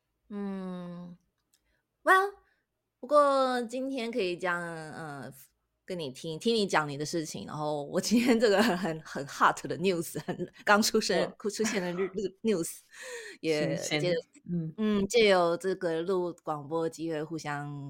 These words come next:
Speaker 1: 啊，抒发一下，我觉得也，也是不错啦，嗯。
Speaker 2: 嗯，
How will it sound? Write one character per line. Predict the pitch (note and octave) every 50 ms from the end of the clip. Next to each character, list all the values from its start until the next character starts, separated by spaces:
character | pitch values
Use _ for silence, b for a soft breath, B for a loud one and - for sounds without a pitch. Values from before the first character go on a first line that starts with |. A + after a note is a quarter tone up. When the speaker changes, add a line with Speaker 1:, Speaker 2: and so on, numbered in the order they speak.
| C#3 C#3 -
Speaker 1:
啊， | C3+ C#3+ C3 D#3
抒 | - - B3 B3+
发 | B3+ C4+ C4+ C4 A3
一 | F#3+
下， | G3 - F#3+ E3
我 | D3
觉 | - - C3+
得 | C3+ - D3+ D3 C#3+ - F2+ - _ _
也， | - D#3+ - _
也 | - E3 E3
是 | D#3+ - F#3+
不 | F#3 - E3
错 | - - - - F3+ D#3
啦， | C#3+ C3+ C3 D#3+ - _ _ _ -
嗯。 | E3+ E3 D#3 D3 D3 D#3 E3 _ -
Speaker 2:
嗯， | E3 E3+ F3 E3+ E3 D#3+ D#3+ D#3